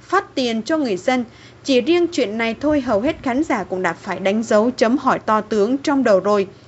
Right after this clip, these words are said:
Lúc trước có một cái clip vợ chồng cô ca sĩ Thủy Tề này đã hứa sẽ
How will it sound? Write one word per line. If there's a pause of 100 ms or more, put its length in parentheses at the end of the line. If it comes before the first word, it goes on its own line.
(420)
Lúc
trước
có
một
cái
clip
vợ
chồng
cô
ca
sĩ
Thủy
Tề
này (280)
đã
hứa
sẽ